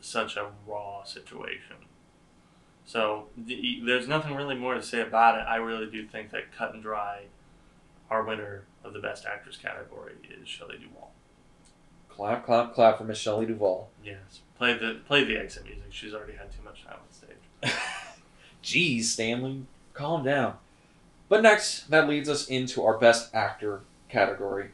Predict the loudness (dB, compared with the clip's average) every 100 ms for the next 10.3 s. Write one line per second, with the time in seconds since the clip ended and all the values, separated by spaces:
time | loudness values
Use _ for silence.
0 | -12 -10 -10 -16 -8 0 2 4 4 2
1 | -4 -10 -20 -20 -4 6 8 8 8 6
2 | 6 2 4 4 4 4 6 6 4 -10
3 | -14 -12 -6 6 10 10 10 4 6 6
4 | 6 0 -2 -2 0 -2 -4 -10 -16 -4
5 | 8 8 8 4 -16 -20 -20 -20 -20 -10
6 | -8 -8 4 6 8 6 4 -2 -14 -18
7 | -20 -20 -20 -20 -20 -8 -4 4 4 4
8 | -2 2 4 6 6 6 6 4 6 6
9 | 6 4 2 0 2 0 0 -2 0 6
10 | 8 8